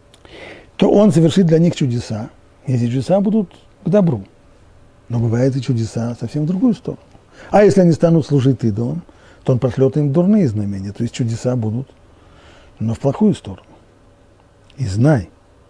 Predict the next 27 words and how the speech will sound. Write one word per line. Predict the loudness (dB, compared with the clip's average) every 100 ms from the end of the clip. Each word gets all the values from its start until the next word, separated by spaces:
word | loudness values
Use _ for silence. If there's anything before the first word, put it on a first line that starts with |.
| -20 -20 -12
что | -4
чудеса, | 0 2 2 0 2 4 4
изменяющие | 2 2 2 0 0 -4
ситуацию | -4 -6 -4 -4 -4 -4 -4
к | 0
лучшему | 0 0 -2 -4 -2
или | -2
к | -4
худшему, | -6 -6 -6 -8 -10 -20 -20
совершаются | -6 -2 2 2 2 0
только | -4 0 2 2 -2 -4 -4 -6
для | -6 -6
полных | -4 -6 -4 -8
праведников | -10 -10 -8 -12 -14 -16 -18 -20 _ _ _ _ _ _ _ _ 2
или | 4 4
законченных | 2 0 -6 -6 -10 -10
нечестивцев. | -16 -16 -20 -20 _ -20 _ _ _ _ _ _ _ _ _ -20 -20 -2
А | 4
улучшение | 6 6 4 4 4 6
или | 4
ухудшение | 2 0 0 2 2 0 -4 -8 _ _ 0
участи | 2 2 -4 -6 -10
обычных | -2 0 0 0 0
людей | 0 4 2
происходит | 2 0 -2 -2 -2
в |
соответствии | -4 -2 -4 -4 -6